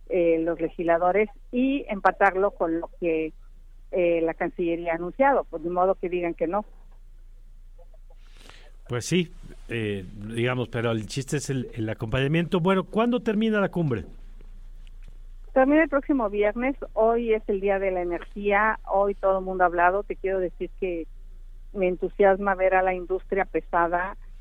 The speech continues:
Speaker 1: hablando ya de tecnología para hidrógeno. Eh, Japón está desarrollando una turbina de hidrógeno, eh, para que el dos mil veinticinco esté lista. Entonces creo que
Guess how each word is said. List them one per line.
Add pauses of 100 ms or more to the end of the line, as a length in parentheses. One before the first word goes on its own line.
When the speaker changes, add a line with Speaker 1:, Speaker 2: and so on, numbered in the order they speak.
(140)
Speaker 1:
hablando (100)
ya (240)
de
tecnología
para
hidrógeno. (400)
Eh,
Japón
está
desarrollando
una
turbina
de
hidrógeno, (440)
eh,
para (520)
que (580)
el
dos
mil
veinticinco
esté
lista.
Entonces (100)
creo
que